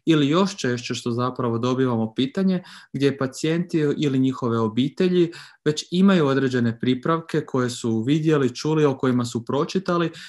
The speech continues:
i traže nas neko mišljenje. I pritom nerijetko vole reći,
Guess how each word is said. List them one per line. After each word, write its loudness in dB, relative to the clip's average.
i 4
traže 2
nas -2
neko 0
mišljenje. 2
I -6
pritom 0
nerijetko 0
vole -2
reći, -2